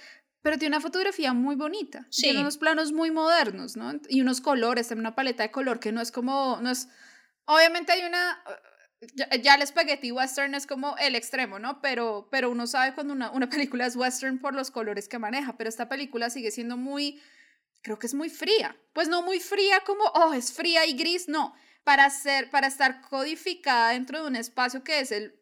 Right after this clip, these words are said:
Speaker 1: viejo oeste, viejo oeste como el siglo diecinueve, algo así,
Speaker 2: Ujú.
Speaker 1: eh, uno espera pues que sea una película un poco más seca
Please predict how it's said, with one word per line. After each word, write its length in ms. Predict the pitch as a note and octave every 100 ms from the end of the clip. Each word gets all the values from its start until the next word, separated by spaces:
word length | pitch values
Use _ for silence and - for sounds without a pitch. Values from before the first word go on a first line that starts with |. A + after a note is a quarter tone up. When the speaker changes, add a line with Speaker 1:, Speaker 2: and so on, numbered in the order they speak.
| _
Speaker 1:
viejo 460 | G#3 B3+ B3+ B3 C#4
oeste, 680 | C#4+ B3 B3+ A3+ A#3+ - _ _ _ _ _
viejo 260 | A3+ A3 A#3
oeste 180 | B3+ C#4+
como 160 | C#4
el 80 | C#4+
siglo 580 | B3 A3 A#3 A#3 B3 B3+ _ _ G3+ C4 B3+
diecinueve, 920 | B3+ G#3+ F#3 G3+ C4+ C#4 A3+ F#3 F#3 -
algo 180 | - G3+
así, 200 | B3+ D4
Speaker 2:
Ujú. 260 | C#4+ D4+ C#4 - _ _ _
Speaker 1:
eh, 200 | C4+ C4
uno 220 | C4 C4 B3+
espera 480 | B3+ C#4+ C#4 C#4
pues 180 | C#4+ C#4+
que 100 | D4+
sea 140 | D4+ C#4+
una 220 | C4+ C4
película 260 | C#4+ B3+
un 60 | A3+
poco 180 | A#3 A#3+
más 180 | B3 B3
seca 340 | G#4+ - -